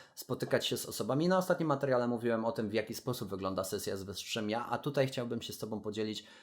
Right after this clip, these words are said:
opinią jednej osoby, ze względu na to, że tak ładnie przeszła cała sesja, że w momencie, w którym poprosiłem o wideo opinię,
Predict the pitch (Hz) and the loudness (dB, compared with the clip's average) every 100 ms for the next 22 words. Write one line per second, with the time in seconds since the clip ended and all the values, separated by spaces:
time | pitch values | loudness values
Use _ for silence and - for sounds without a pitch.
0 | _ - 113 - 156 131 110 104 104 104 | _ -6 -4 2 4 4 4 2 2 2
1 | 107 - 104 98 101 101 123 117 120 120 | 0 2 0 0 -2 -2 -2 0 0 0
2 | 110 117 127 - _ _ _ _ _ - | 0 0 0 -8 _ _ _ _ _ -6
3 | 107 117 113 107 98 - 110 101 - 110 | 0 6 6 6 0 0 0 0 4 4
4 | 101 - 98 - 110 131 - - - 107 | 4 2 -2 2 4 4 -2 -18 -8 2
5 | 113 113 123 139 139 - 123 117 - 113 | 2 4 4 2 0 0 0 0 -2 -2
6 | 127 120 113 110 101 98 123 127 107 - | 2 0 2 0 0 0 4 4 2 0
7 | 123 120 | 2 2